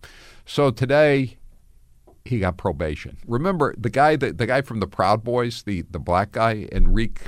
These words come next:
Henry, Henry Enrique Torrio? He was in Baltimore at the time. They even said that in the press release, the feds, that he, he observed what was happening from a faraway place. I wouldn't call Baltimore a faraway place, but it was not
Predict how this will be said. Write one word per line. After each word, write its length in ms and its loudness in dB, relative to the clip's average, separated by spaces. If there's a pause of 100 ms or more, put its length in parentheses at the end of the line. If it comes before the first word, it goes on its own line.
(260)
Henry, 400 -4 (100)
Henry 380 -2
Enrique 560 -6
Torrio? 560 -4 (1200)
He 140 -2
was 160 4
in 100 6
Baltimore 800 -2 (120)
at 120 -12
the 80 -12
time. 300 -6
They 80 0
even 180 -2
said 260 0
that 160 -2
in 80 -4
the 80 -8
press 340 -6
release, 300 -12
the 80 -14
feds, 460 -10 (400)
that 140 4
he, 280 0
he 160 0
observed 540 -2
what 160 -2
was 140 -8
happening 400 -4
from 220 -6
a 60 -4
faraway 640 -2
place. 560 -6 (720)
I 40 -10
wouldn't 180 -6
call 140 -8
Baltimore 560 -6
a 220 -6
faraway 460 4
place, 400 -4
but 180 -6
it 80 0
was 280 -4
not 300 2